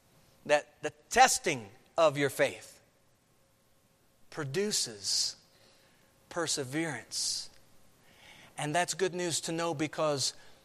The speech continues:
with that perseverance, we're then to allow or let that perseverance have its intended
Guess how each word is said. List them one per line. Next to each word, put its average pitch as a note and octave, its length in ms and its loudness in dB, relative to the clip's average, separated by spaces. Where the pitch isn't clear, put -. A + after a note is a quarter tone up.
with G3 280 4
that E3+ 200 0
perseverance, D3 960 -2
we're D#3 140 0
then F3 260 0
to F3 380 -2
allow D3 460 4
or C#3 240 2
let D3+ 640 2
that D3 240 2
perseverance D#3 1040 -2
have F#3 320 4
its - 600 2
intended D3 520 -4